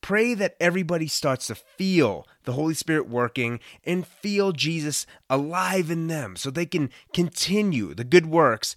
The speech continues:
and spread the joy, hope, peace, and love of Jesus Christ. I know last week we talked about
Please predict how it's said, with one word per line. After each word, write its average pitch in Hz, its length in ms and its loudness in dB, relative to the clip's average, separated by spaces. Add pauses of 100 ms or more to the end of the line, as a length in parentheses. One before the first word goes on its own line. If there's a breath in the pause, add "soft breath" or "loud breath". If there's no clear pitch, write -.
(180 loud breath)
and 113 160 -6
spread 151 540 -2
the 110 80 -4
joy, 143 440 0
hope, 135 320 -2
peace, 131 260 -8
and 113 160 -4
love 101 240 -4
of 95 120 -10
Jesus 87 380 -8
Christ. - 580 -8 (920)
I 139 100 4
know 190 180 0
last 156 400 -2
week 165 200 -4
we 131 80 -2
talked 139 340 -2
about 113 380 2